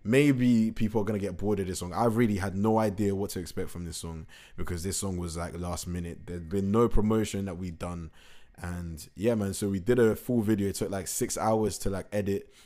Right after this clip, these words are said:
I ran out of stickers, 'cause obviously to put the lyrics on TikTok, I was thinking, "Yo, this thing, so much stress." And then six o'clock, I put out the song. I screenshotted the amount of streams that it was on. It was on, like, fifteen thousand streams, which, like, four days in was crazy already.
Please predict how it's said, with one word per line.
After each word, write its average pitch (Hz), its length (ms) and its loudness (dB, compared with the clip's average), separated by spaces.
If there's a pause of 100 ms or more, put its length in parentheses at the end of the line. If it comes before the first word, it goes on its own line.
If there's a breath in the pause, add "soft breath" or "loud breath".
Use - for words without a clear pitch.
I 85 40 -6
ran 120 160 2
out 113 120 2
of 95 40 0
stickers, 98 560 -2
'cause 90 220 -6
obviously 98 380 -6
to - 100 -12
put - 240 2
the 90 240 -6 (300 loud breath)
lyrics 101 440 0
on 98 180 -4
TikTok, 101 360 -2
I 110 60 2
was 110 180 2
thinking, 98 320 -4
"Yo, 101 220 0
this 98 180 -4
thing, 101 220 -6 (180 loud breath)
so 170 300 8
much 147 320 2
stress." 120 480 4
And 95 160 -6
then 90 260 -6 (840)
six - 260 -4
o'clock, 101 260 -4
I 90 60 -6
put - 220 6
out 98 240 -4
the 87 160 -2
song. 87 360 -4 (200 loud breath)
I 85 80 -6
screenshotted 135 580 2
the 104 80 -2
amount 98 220 -2
of 92 80 -6
streams 107 320 -2
that 90 100 -6
it 80 80 -6
was 82 140 -10
on. 82 220 -10 (300 soft breath)
It 85 60 -12
was 87 140 -4
on, 117 80 0
like, 95 140 -4
fifteen 92 560 -6
thousand 85 340 -8
streams, 87 340 -10
which, 98 340 -12
like, 92 200 -10
four 120 240 0
days 101 200 0
in 82 380 -6
was 87 140 -10
crazy 101 420 -2
already. 87 460 -6